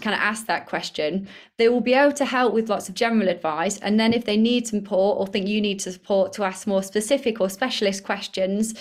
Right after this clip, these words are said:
say if medication might need to be changed or adjusted, then they can get,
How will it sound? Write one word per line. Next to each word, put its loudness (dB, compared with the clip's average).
say 0
if -6
medication 0
might -2
need -2
to -10
be -10
changed 2
or -2
adjusted, 0
then 4
they 6
can 0
get, -2